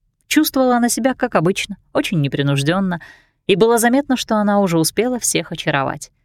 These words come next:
«Она прелестная, как цветочек, твоя невеста», шепнула ему на ушко Мойра.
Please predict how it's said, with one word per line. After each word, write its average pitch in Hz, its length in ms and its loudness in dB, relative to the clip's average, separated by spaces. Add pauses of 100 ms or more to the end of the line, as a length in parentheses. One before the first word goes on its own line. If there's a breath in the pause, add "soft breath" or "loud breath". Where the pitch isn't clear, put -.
(480)
«Она 185 280 2
прелестная, 208 840 2
как 247 240 0
цветочек, 170 840 -2
твоя 156 340 2
невеста», 151 540 -2 (440)
шепнула 156 440 0
ему 139 180 0
на 139 140 0
ушко 156 320 -4
Мойра. 139 400 -4